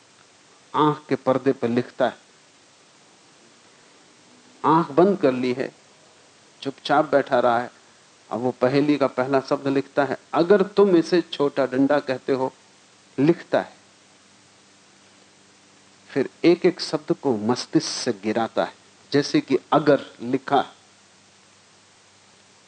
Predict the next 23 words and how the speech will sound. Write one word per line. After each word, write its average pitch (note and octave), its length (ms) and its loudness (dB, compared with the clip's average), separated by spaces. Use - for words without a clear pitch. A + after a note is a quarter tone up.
ऊपर F3+ 260 2
लिखा C3 340 -2
है A#2+ 100 -2
मस्तिष्क - 560 -4
पर, A2+ 80 -4
फिर C#3 200 -4
उसे B2 240 -4
गिराता G#2 480 -4
है - 120 -8
कि B2+ 60 -20
जैसे B2 280 0
वो B2+ 160 4
गिर D3+ 140 2
पड़ा G2+ 340 -2
लिखे G#2 380 -6
हुए A2 200 0
बोर्ड G2 380 -2
से - 200 -10
और A#2 180 0
चला A#2 360 0
गया G#2+ 240 0
नाभि G2 460 -2
में, F2+ 140 -8